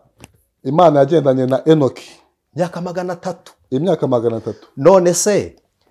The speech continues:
Speaker 2: niba Imana iri kugendana na Enoki,
Speaker 1: Mm.
Speaker 2: iki kintu unyumve,
Speaker 1: Yego.
Speaker 2: abantu bagendana,
Speaker 1: Mm.
Speaker 2: batera intambwe zimwe, zingana.
Speaker 1: Yego.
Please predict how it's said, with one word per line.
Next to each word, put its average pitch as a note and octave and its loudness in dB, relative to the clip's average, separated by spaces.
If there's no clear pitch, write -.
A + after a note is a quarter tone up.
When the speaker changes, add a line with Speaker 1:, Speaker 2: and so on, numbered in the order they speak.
Speaker 2:
niba F3 -2
Imana E3+ 0
iri D3 -2
kugendana A2 -6
na G#2+ -6
Enoki, A2+ -6
Speaker 1:
Mm. A2 -16
Speaker 2:
iki - -12
kintu C#3 -4
unyumve, C#3+ 0
Speaker 1:
Yego. G#2+ -12
Speaker 2:
abantu C#3 8
bagendana, C3 4
Speaker 1:
Mm. A2+ -14
Speaker 2:
batera G#2 -10
intambwe G2+ -10
zimwe, E2 -18
zingana. F#2+ -12
Speaker 1:
Yego. G#2 -10